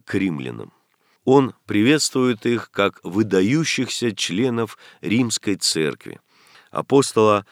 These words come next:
Апелия Павел называет испытанным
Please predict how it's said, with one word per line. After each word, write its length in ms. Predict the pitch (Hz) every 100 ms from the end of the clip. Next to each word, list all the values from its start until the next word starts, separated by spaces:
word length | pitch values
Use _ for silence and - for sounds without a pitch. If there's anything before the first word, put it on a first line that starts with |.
| -
Апелия 680 | - 76 - 135 127 104 82
Павел 480 | - 123 113 104 90 _
называет 720 | 90 76 82 98 110 98 - _ _ -
испытанным 840 | 92 - - 131 117 110 107 104